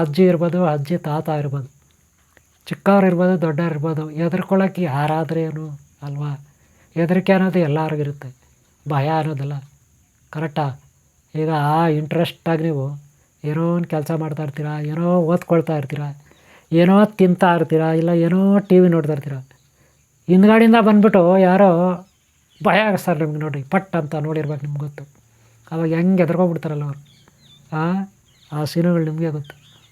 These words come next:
ಎದುರಿಸಿರೋರ್ಗೆ ಗೊತ್ತು, ಎದುರಿಸ್ಕೊಂಡಿರೋರ್ಗೆ ಗೊತ್ತು. ಹೀಗೆ ಈ ಥರ ಒಂದು ಭಯಾನಕ ಭಯ ಬೀಳೋಕ್ಕೆ ಕಾರಣ ಏನಪ್ಪ ಅಂದರೆ ಈ ಬೇತಾಳನ ಕಥೆಗಳು,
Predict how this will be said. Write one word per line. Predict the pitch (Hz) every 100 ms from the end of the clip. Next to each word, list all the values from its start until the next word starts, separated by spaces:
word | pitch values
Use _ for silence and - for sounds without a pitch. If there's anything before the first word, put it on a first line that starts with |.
| _ _ _ _ _ _ - 151
ಎದುರಿಸಿರೋರ್ಗೆ | 139 175 - 185 185 165
ಗೊತ್ತು, | 185 185 226
ಎದುರಿಸ್ಕೊಂಡಿರೋರ್ಗೆ | 240 208 190 202 - 180 170 165 165 139
ಗೊತ್ತು. | 139 - _ _ _ _ _ _ _ _ _ _ _ _
ಹೀಗೆ | 175 214 233 208 165 185 208 208 143 - _ _ _ -
ಈ | 202
ಥರ | 202 190 214 202 185
ಒಂದು | 175 170 175 165 160 156
ಭಯಾನಕ | 143 147 180 196 190 185 175 165 156 156 135
ಭಯ | 139 170
ಬೀಳೋಕ್ಕೆ | 165 160 147 156
ಕಾರಣ | 151 151 165
ಏನಪ್ಪ | 160 147 147
ಅಂದರೆ | 151 190 202 _ _ _ _ -
ಈ | 175 165
ಬೇತಾಳನ | 147 170 175 165 165 160
ಕಥೆಗಳು, | 151 151 143 147 147 143